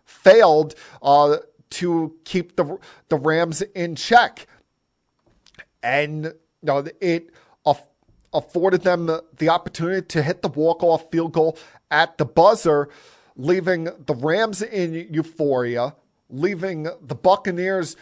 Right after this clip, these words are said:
stunned that they couldn't repeat as Super Bowl champions, and leaving a lot of questions out there about Tom Brady's future. Something that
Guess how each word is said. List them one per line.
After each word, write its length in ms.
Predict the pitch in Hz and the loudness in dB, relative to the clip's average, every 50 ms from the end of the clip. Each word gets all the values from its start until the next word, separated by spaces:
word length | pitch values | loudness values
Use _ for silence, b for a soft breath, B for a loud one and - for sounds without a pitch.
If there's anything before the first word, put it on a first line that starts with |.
| b b | b b
stunned 720 | - - - - - - - 196 185 196 190 185 175 170 | -12 -10 -8 -6 -8 -4 0 0 2 2 2 0 2 2
that 340 | 175 160 160 - 160 156 156 | 2 2 2 0 -2 -2 0
they 340 | - 160 160 156 151 139 135 b b b b b b b b _ - | 0 0 0 0 -2 -6 -8 b b b b b b b b _ -6
couldn't 360 | - 190 180 185 175 170 - | -4 -2 0 0 -2 -2 -4
repeat 760 | 151 143 107 117 151 175 185 185 - - 180 170 160 165 160 - | -12 -18 -10 -6 -6 -6 -6 -8 -8 -8 -8 -8 -8 -10 -12 -6
as 300 | 160 147 143 139 139 131 | -4 -2 -2 -2 -4 -4
Super 320 | - - - 180 - - 143 | -6 -8 -8 -10 -10 -8 -6
Bowl 160 | 143 139 139 | -4 -4 -4
champions, 640 | - - 196 220 233 233 208 180 170 185 - - - _ _ _ _ _ - | -4 -4 -4 -4 -4 -4 -4 -6 -6 -6 -10 -14 -18 _ _ _ _ _ -8
and 140 | 175 175 | -8 -6
leaving 260 | 214 254 269 - - 247 | -6 -6 -6 -6 -6 -6
a 40 | |
lot 220 | 233 208 220 220 220 | -4 0 0 0 0
of 80 | 220 | -2
questions 460 | - - 226 226 220 - - 202 175 202 | -2 -2 -2 -2 -2 -4 -10 -8 -4 -2
out 180 | 190 180 - | -2 -2 -2
there 80 | 190 190 | -2 -4
about 300 | 185 - 180 175 - - | -2 0 0 -2 -2 -4
Tom 320 | - 185 180 185 190 180 | -4 -2 -2 -2 -2 -2
Brady's 480 | 160 160 175 175 170 170 180 170 - B B B B B | -2 -2 0 0 0 -4 -4 -6 -10 B B B B B
future. 480 | B _ 170 220 240 233 - 135 104 - | B _ -8 -8 -8 -8 -10 -12 -12 -14
Something 520 | - - - - 220 240 240 - 254 220 190 | -16 -14 -6 -4 -4 -4 -4 -6 -10 -2 2
that 320 | 196 196 185 180 - _ | 2 2 2 2 -2 _